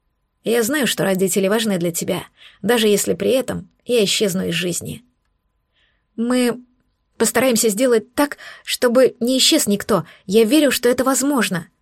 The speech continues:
Собственно, только вера и поддерживала мой рассудок в порядке. «Обязательно».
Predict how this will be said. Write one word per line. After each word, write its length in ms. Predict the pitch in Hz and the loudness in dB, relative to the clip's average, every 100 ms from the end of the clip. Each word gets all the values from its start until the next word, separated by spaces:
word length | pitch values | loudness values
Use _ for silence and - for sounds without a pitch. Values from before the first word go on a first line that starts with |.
| _ _ _ _ | _ _ _ _
Собственно, 540 | - 302 - 269 254 | 0 0 0 -2 -2
только 320 | 226 269 233 233 | 0 0 2 0
вера 300 | 202 294 277 | 2 2 0
и 180 | - | -2
поддерживала 640 | 226 254 226 311 220 190 196 | -4 0 0 0 0 0 0
мой 180 | 185 196 | 2 2
рассудок 480 | 180 - 262 233 | 0 -2 0 0
в 60 | - | -2
порядке. 600 | 226 220 165 - 147 165 _ _ _ _ _ _ _ _ | -2 0 -2 -6 -10 -10 _ _ _ _ _ _ _ _
«Обязательно». 680 | - 247 214 175 - - - | -6 0 0 -2 -6 -8 -10